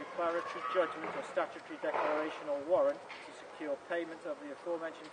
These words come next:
fee schedule or bill for order issued in court against any transgressors who by their actions or omissions harm me or my interest,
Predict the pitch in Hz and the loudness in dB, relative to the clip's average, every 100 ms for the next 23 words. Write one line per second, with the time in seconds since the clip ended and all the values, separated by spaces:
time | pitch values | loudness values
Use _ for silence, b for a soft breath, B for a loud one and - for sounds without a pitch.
0 | - 170 160 170 156 139 143 - - - | -6 -6 -4 0 0 0 -6 -6 -12 -6
1 | 165 160 165 156 147 151 - - 143 - | -2 -2 2 6 6 4 -8 -6 -4 0
2 | 165 156 170 170 156 160 147 151 151 - | 0 0 -2 -4 -6 -4 -4 -6 -6 -2
3 | 170 127 - - - - 131 147 139 - | 2 2 -2 -10 -10 -8 -2 2 2 0
4 | - 190 175 - 175 170 - 160 185 - | -6 -2 -2 0 0 -2 0 2 2 0
5 | 143 160 147 - 143 135 131 147 190 - | -6 -6 -4 2 4 4 6 6 4 -4
6 | 196 180 180 175 160 151 - 98 - - | -10 0 4 4 2 -4 -4 -4 -4 -6
7 | - - 160 160 160 160 156 151 147 156 | -8 2 4 4 0 -2 -2 0 0 -2
8 | 156 143 131 | -2 0 0